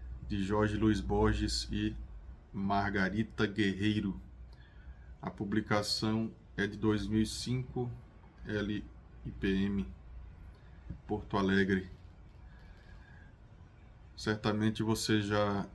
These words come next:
ouviu falar, né, no Martim Fierro.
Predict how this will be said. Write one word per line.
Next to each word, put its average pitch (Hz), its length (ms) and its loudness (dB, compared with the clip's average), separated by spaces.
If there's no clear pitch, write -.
ouviu 107 380 4
falar, 98 560 0
né, 98 180 -4
no 98 120 -4
Martim 98 380 -2
Fierro. 95 420 0